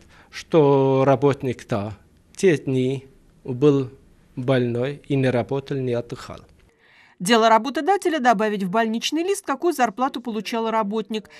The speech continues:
Speaker 2: Затем налогово-таможенный департамент и больничная касса обменяются данными, и на следующий день больничная касса уже может перечислить полагающуюся компенсацию. Однако работник должен быть уверен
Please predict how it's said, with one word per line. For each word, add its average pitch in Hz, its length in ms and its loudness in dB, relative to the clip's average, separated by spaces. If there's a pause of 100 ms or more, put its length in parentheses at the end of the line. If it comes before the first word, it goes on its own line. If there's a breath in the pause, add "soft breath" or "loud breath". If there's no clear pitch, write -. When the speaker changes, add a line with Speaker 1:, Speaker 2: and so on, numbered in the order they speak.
(120)
Speaker 2:
Затем 202 400 -2
налогово-таможенный 202 880 -2
департамент 285 640 -2
и 190 40 -4
больничная 196 560 -4
касса 392 320 -2
обменяются 277 580 -4
данными, 202 580 -2 (220 loud breath)
и 214 60 -4
на 202 140 -2
следующий 285 480 -6
день 330 200 -4
больничная 185 540 -4
касса 302 420 -4 (220 loud breath)
уже 311 240 0
может 226 360 -4
перечислить 254 600 -6
полагающуюся 202 800 -2
компенсацию. 185 920 -8 (380 loud breath)
Однако 294 320 2
работник 359 460 4
должен 320 260 -2
быть 302 160 -4
уверен 294 480 0